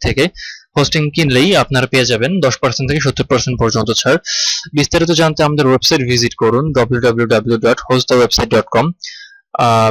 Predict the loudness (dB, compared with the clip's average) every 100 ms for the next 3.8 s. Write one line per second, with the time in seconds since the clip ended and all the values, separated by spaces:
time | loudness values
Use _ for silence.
0 | 0 2 2 0 -2 -2 0 2 2 2
1 | 0 0 0 0 0 0 0 -2 0 0
2 | -2 _ -4 -2 2 2 0 -2 -2 -2
3 | -2 -2 0 -2 0 0 0